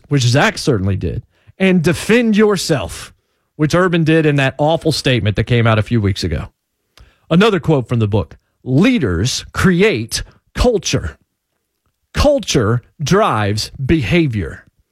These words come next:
Behavior produces results." What kind of culture was created?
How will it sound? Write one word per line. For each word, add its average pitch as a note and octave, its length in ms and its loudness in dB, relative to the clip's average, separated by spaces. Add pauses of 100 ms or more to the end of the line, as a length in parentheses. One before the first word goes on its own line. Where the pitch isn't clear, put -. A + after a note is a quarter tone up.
(420)
Behavior C3 880 0 (300)
produces A#2+ 920 -2 (320)
results." F#2+ 1080 -4 (1400)
What B2 220 -2
kind G#3+ 160 2
of F3 60 -2
culture F#3 340 0
was E3 280 2
created? F#2+ 520 -2